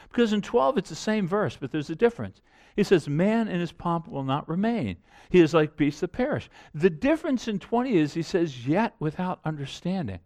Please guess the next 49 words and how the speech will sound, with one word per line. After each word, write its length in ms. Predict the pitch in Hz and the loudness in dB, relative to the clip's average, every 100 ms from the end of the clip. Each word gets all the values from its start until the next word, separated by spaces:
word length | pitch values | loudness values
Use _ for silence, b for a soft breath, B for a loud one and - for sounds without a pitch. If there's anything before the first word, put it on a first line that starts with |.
| _ - | _ -2
In 80 | 208 | 2
other 120 | 233 | 4
words, 140 | 170 - B | 2 0 B
if 200 | B 214 | B 2
you 280 | 151 151 269 | 2 0 2
don't 280 | 285 262 233 | 2 2 0
gain 320 | 226 226 233 | 0 0 0
an 180 | 214 185 - | 0 -2 -2
understanding, 680 | 208 226 - 131 104 104 147 _ b b | -2 -2 -2 -2 -2 -4 -8 _ b b
if 160 | - 147 | -4 0
you 120 | 202 | 2
don't 200 | 233 - | 2 2
gain 340 | 196 180 131 | -2 -2 0
wisdom, 420 | 135 147 - 98 | 2 2 0 -4
you're 120 | 107 123 | -4 -2
gonna 140 | 123 | -2
be 120 | 113 | 0
like 180 | 104 104 | -2 -4
the 60 | 101 | -8
beast 300 | 107 - - | -8 -8 -12
of 60 | |
the 80 | 98 | -14
field. 260 | - 101 _ _ _ _ _ _ _ _ _ - | -14 -18 _ _ _ _ _ _ _ _ _ -6
And 100 | 123 | 0
so 100 | 185 | 0
that's 120 | 180 | 2
why 100 | 180 | 2
we 120 | 160 | 2
need 200 | 160 156 | 0 0
forty-nine, 640 | - 123 139 180 208 120 85 B B | 0 -4 -2 -2 -2 -2 -6 B B
because 300 | 180 175 220 | 2 4 6
he's 160 | 202 175 | 4 4
giving 340 | 214 240 240 | 4 4 4
us 140 | 226 - | 2 2
the 120 | 156 | 2
wisdom 380 | 208 233 196 165 | 4 2 0 0
that 160 | 165 | 2
we 140 | 170 170 | 2 2
need 580 | 175 233 220 151 123 | 2 2 2 2 0
so 200 | - 190 156 | -4 -2 2
that 200 | 175 - | 2 2
we're 120 | 170 | -2
not 300 | 175 190 - | 0 -2 0
like 300 | 175 208 214 | 2 2 2
the 80 | - | -4
beast 320 | 127 123 - | 0 -2 -2
of 80 | 123 | -6
the 100 | 104 | -4
field. 240 | 123 104 | -4 -6